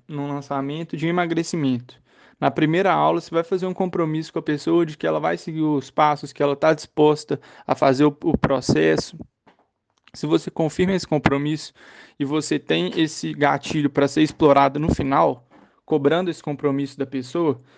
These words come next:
ela vai ter mais confiança que ela vai conseguir concretizar o objetivo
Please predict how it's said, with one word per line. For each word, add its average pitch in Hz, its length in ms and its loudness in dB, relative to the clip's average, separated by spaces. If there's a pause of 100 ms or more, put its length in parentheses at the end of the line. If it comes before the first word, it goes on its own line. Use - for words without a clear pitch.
(260)
ela 160 220 6
vai 160 240 4
ter 156 240 0
mais 151 260 0
confiança 165 500 -6
que - 60 -2
ela 147 100 4
vai 143 100 2
conseguir 151 420 -4
concretizar 156 640 0
o 143 60 8
objetivo 135 680 -2